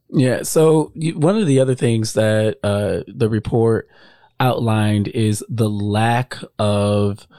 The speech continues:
appraisers with, you know, a, a si-, I wanna say it this way, with cultural intelligence around, uh, how, how our city works, right? Um,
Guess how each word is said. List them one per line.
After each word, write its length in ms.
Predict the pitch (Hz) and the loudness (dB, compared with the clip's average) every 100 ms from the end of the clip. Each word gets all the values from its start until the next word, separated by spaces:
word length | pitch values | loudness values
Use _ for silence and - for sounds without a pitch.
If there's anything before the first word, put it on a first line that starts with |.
| - - _ - 123 - - | -20 -20 _ -6 -2 0 0
appraisers 1120 | 156 160 165 147 117 95 87 87 110 - - - | 2 2 2 2 0 0 -2 -4 -6 -10 -14 -8
with, 640 | 110 113 110 110 95 - | -2 0 2 0 -4 -10
you 120 | - 117 | -2 0
know, 400 | 101 87 - - _ _ _ | 0 -4 -8 -16 _ _ _
a, 200 | 120 98 - | -6 -6 -2
a 60 | 131 | -4
si-, 260 | - 151 - _ _ _ _ - _ _ _ _ _ - | -2 -6 -8 _ _ _ _ -20 _ _ _ _ _ -2
I 80 | 123 | 0
wanna 220 | 127 120 | 2 2
say 220 | - 101 | 0 -2
it 120 | 104 | -2
this 200 | 113 - | -4 -2
way, 220 | 127 90 113 | -2 -4 -4
with 420 | 110 135 127 - - - | 2 4 2 -2 -14 -4
cultural 440 | 190 151 160 123 | 0 0 0 0
intelligence 840 | 117 - 110 101 117 78 - - _ - - - _ - | 0 0 -2 -2 -4 -6 -10 -14 _ -20 -20 -20 _ -4
around, 800 | 110 101 101 101 101 101 104 - | 0 0 0 0 0 0 -2 -6
uh, 220 | - 90 73 - | -6 -4 -6 -6
how, 640 | - 127 117 110 107 101 - | -4 -2 0 0 0 -2 -4
how 240 | - 131 | -2 0
our 120 | 113 107 | 0 -2
city 400 | - - 110 104 | -2 -2 0 0
works, 500 | 101 101 - - - | -2 -4 -6 -12 -6
right? 360 | 101 104 101 - | -4 -2 -4 -4
Um, 520 | 92 95 90 92 | -4 -2 -2 -4